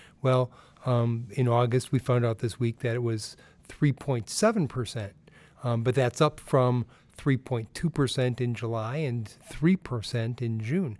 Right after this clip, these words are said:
But it's still a lot lower than that nine point one percent. And so there, there was some confusion, some dismay, perhaps, uh, about, you know, that we're going, the last couple of months we've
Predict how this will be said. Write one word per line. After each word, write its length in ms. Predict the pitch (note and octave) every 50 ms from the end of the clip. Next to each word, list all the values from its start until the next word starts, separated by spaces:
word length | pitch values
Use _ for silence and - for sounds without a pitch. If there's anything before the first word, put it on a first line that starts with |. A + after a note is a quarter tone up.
| - - - -
But 100 | - C#3
it's 140 | C3+ B2 -
still 320 | - - F3+ E3 E3 D#3
a 20 | C#3+
lot 260 | D3 C#3+ D3+ D3 D3
lower 360 | C#3 C3+ C#3+ D#3+ D#3 C#3 B2+
than 220 | A#2 A#2+ A#2+ A#2+
that 220 | A#2 A2+ A2+ B2 - _ - - - - - - -
nine 220 | B2+ A#2+ B2 B2
point 320 | A#2 - - B2+ B2 B2+ B2
one 260 | A#2 A#2 B2 C#3+ C#3+
percent. 440 | - C3+ B2+ - - B2+ B2 B2 B2
And 120 | B2+ A#2+
so 240 | - D3 C#3 C#3 - - - - - -
there, 280 | - D3+ D3+ D#3+ D#3+ D3+
there 160 | C3+ D3 D3
was 140 | D3+ D3 -
some 180 | - D3 C#3+
confusion, 800 | - - C#3+ C#3 B2 - D#3+ D#3+ E3 D#3 D3 D3 D3 C#3+ D3 C3+
some 420 | - - B2 A2+ A2+ A2+ A2 A2 - - - - _ _ - -
dismay, 720 | B2+ A2+ - - - - C#3 C#3 C#3+ D3 C#3+ D3 D3 C#3+ - -
perhaps, 760 | - - C#3 C3 B2 B2+ C3 C3 B2+ B2+ - - - - - - -
uh, 380 | C3+ B2+ B2 C3 B2 B2 B2+ B2 C#3
about, 420 | C3+ A#2+ A#2+ B2 B2 B2 C3 - - - - - - _ -
you 80 | - C3+
know, 160 | B2+ A#2+ A#2+
that 200 | A#2+ B2 B2 B2
we're 180 | A#2 A#2 A#2 A2+
going, 460 | A2+ - B2 B2 B2 B2 B2 B2 B2
the 100 | A#2 A#2+
last 280 | A#2 A#2+ B2+ - - -
couple 320 | - D#3 - - C#3 C3+
of 100 | A#2 -
months 320 | B2+ E3+ G3 - - - -
we've 260 | C3+ A#2+ A#2 A2+ -